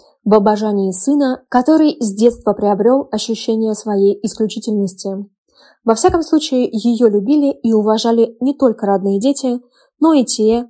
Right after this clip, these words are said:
которым она была мачехой. Упрек в попустительстве по отношению к Адольфу, в результате которого у него развилось чувство исключительности, тенденция к нарциссизму,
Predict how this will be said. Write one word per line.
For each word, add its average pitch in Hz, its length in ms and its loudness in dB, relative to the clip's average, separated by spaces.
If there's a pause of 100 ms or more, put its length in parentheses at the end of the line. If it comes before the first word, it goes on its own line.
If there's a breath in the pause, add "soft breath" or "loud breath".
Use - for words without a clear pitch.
которым 202 380 -4
она 190 180 -4
была 190 220 -2
мачехой. 190 640 -6 (960 soft breath)
Упрек 320 500 2
в - 120 -12
попустительстве 254 720 0
по 208 120 0
отношению 208 640 -2
к - 80 -16
Адольфу, 262 600 0 (200)
в 220 80 -4
результате 247 500 0
которого 226 560 -2
у 233 60 -2
него 214 480 0
развилось 208 460 0
чувство - 380 -4 (140)
исключительности, 208 1040 -4 (540)
тенденция 208 600 0
к - 160 -14
нарциссизму, 214 720 -2